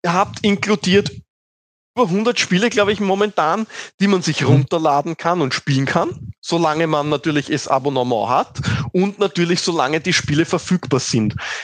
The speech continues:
Speaker 1: Weil nicht alle Spiele bleiben da ewig drin. Ja? Und mit E A Play habe ich noch Zugriff auf einen wahnsinnig irren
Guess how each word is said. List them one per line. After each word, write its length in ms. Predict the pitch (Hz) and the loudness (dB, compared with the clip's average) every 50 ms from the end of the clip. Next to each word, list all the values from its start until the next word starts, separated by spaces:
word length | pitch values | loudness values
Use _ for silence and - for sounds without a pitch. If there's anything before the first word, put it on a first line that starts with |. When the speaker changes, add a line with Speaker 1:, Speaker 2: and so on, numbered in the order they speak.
| - - _ | -14 -8 _
Speaker 1:
Weil 100 | - 143 | -2 0
nicht 180 | 156 160 - - | 0 0 0 0
alle 280 | 104 123 139 160 180 | 0 2 2 2 0
Spiele 340 | - - - - 147 151 180 | 0 -2 -4 -2 0 0 0
bleiben 360 | - - 131 117 120 120 160 | 2 2 4 4 4 2 2
da 100 | 151 165 - | 0 0 0
ewig 320 | 139 131 139 160 160 - | 0 0 0 0 -2 -2
drin. 520 | - 135 123 123 110 95 - - - - - - _ _ _ _ - | 0 0 2 2 0 -2 -6 -10 -14 -16 -16 -20 _ _ _ _ 0
Ja? 160 | 135 208 - - - - - - _ _ _ - - _ _ | 0 0 0 -2 -10 -20 -20 -20 _ _ _ -20 -20 _ _
Und 500 | - 220 269 320 415 427 - - - - | 0 2 2 2 0 -2 -6 -10 -6 0
mit 220 | - 190 190 - 220 | 0 0 0 2 0
E 300 | 226 254 - 214 226 - | 0 2 2 2 2 2
A 20 | |
Play 380 | - - 160 156 170 220 254 214 | 0 0 2 2 4 4 4 2
habe 160 | 214 214 233 | 2 2 2
ich 80 | 202 | 2
noch 160 | 214 233 226 - | 2 0 0 -2
Zugriff 440 | - - 185 233 - 220 233 220 | 0 0 2 2 4 2 2 2
auf 200 | - 196 190 - | 2 0 2 2
einen 260 | 220 190 196 190 185 151 | 2 2 2 0 0 2
wahnsinnig 580 | 147 147 170 208 226 226 220 220 226 202 - | 2 2 2 2 0 0 0 0 0 0 0
irren 380 | - 175 196 214 214 214 - | 2 4 4 4 4 0 -4